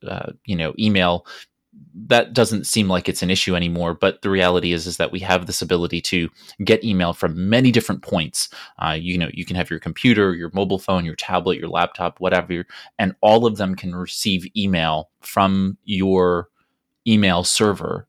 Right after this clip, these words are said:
because of the store and forward method. So we have this open communications medium that is available to us today,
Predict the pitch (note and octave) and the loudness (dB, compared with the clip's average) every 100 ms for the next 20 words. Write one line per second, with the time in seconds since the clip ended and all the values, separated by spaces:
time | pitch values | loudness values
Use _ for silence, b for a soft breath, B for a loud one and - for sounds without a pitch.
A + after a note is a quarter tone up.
0 | _ G2+ - - G#2 F2+ G2 - F#2+ E2+ | _ -8 -4 0 0 0 -6 -4 -4 -4
1 | E2+ - E2 E2 - F2+ - - - - | -4 -6 -6 -4 -2 -2 -2 -8 -10 -2
2 | B2 B2 D3+ C#3+ C3+ - B B B C#3+ | 2 4 4 4 0 -4 B B B 2
3 | D#3 F3 D3+ C#3+ B2+ B2 G#2+ G#2 F#2 F#2 | 4 2 2 2 2 2 0 0 -2 -2
4 | F2 E2+ E2+ E2+ B B B G2+ F#2+ - | 0 0 -2 -6 B B B 2 2 0
5 | - G#2 G2+ G#2 G#2 G#2 F#2+ F#2+ - G#2+ | -6 -2 2 4 4 4 2 2 0 2
6 | F#2 - - F2+ E2 D#2 D#2+ | 2 0 0 2 2 0 -4